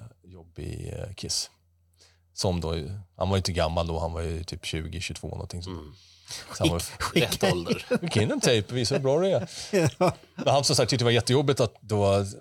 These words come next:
Speaker 1: han hade ju medlemslistorna och så fanns det ingenting att skicka ut. Det fanns inga tidningar. Från, vad är det, typ mitten av åttio kanske och in på åttioett. Liksom. Vad ska man göra? Folk betalar in. Han tyckte det var jättepinsamt. De försökte ju samla ihop vad som helst bara för att skicka ut så att folk fick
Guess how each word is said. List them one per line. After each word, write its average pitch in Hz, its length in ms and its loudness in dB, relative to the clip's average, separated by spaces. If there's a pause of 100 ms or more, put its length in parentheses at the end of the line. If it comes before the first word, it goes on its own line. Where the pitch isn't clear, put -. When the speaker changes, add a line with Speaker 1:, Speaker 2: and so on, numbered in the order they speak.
(160)
Speaker 1:
han 107 140 0
hade 107 220 4
ju 123 60 2
medlemslistorna 113 760 2
och 98 140 -4
så 110 60 2
fanns 104 320 0
det 110 80 -6
ingenting 92 220 -6
att 82 60 -8
skicka 90 180 -4
ut. 92 100 -4
Det - 40 -8
fanns 117 160 2
inga 104 120 2
tidningar. 107 560 -2 (540)
Från, 98 280 0 (160)
vad 120 300 -4
är - 20 6
det, 90 60 2
typ 90 160 -2
mitten 92 260 -2
av 90 60 0
åttio 90 180 -6
kanske 90 280 -4
och 98 240 -4
in 87 160 -4
på 95 120 -4
åttioett. 85 360 -6
Liksom. 87 240 -6 (100)
Vad 123 120 0
ska 127 100 -4
man 113 80 0
göra? 113 260 2
Folk 104 200 -8
betalar 110 240 -2
in. 131 100 -2 (280)
Han 95 100 -10
tyckte - 80 -6
det - 20 -2
var 101 60 2
jättepinsamt. 92 580 -2
De 90 120 -2
försökte - 200 0
ju 107 40 4
samla 117 180 4
ihop 90 120 0
vad 85 140 2
som 92 120 0
helst 110 240 2
bara 87 100 -2
för - 60 -8
att - 40 -20
skicka 90 180 -4
ut 82 80 -4
så - 40 -6
att - 60 -10
folk 87 220 -6
fick - 300 -8